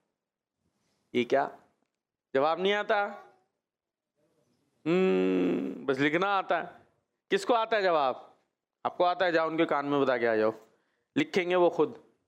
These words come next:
जल्दी से, हाँ, बस आ जाए।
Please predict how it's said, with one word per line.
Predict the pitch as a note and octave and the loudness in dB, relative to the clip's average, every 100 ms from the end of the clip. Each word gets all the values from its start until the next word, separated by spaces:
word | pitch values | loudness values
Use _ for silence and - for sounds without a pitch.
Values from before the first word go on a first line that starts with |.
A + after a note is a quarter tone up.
| _ _ _ _ - | _ _ _ _ -4
जल्दी | D3 F3+ F#3+ | -2 2 2
से, | E3 D#3 A#2+ - _ _ _ _ _ _ _ _ _ | 2 0 -2 -10 _ _ _ _ _ _ _ _ _
हाँ, | A#2+ C3 - _ _ _ _ _ _ _ _ _ - | -12 -12 -16 _ _ _ _ _ _ _ _ _ -4
बस | A#2+ A#2+ | -2 -2
आ | C3 | -2
जाए। | C3 A#2+ | 0 0